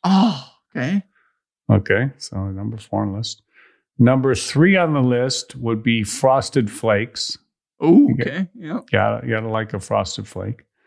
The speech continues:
Speaker 1: Yeah, that's the
Speaker 2: Uh,
Speaker 1: sleeper. That's the upset in this
Speaker 2: Yeah.
Speaker 1: draft here.
Speaker 2: Yeah.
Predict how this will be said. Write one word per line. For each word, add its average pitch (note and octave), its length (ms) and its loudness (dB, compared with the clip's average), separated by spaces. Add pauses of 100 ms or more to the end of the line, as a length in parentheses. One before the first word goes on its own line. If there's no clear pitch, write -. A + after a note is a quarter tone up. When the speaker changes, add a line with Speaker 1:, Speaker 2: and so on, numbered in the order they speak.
(140)
Speaker 1:
Yeah, D3 200 -2
that's D#3 180 -2
the B2+ 80 2
Speaker 2:
Uh, G#2 240 0
Speaker 1:
sleeper. C#3+ 300 0
That's E3+ 220 -2
the E3+ 120 -2
upset C#3 420 -6
in A#2+ 80 -8
this A#2 300 -12 (100)
Speaker 2:
Yeah. G#2+ 100 6
Speaker 1:
draft G2+ 380 0
here. - 280 -10 (140)
Speaker 2:
Yeah. - 260 4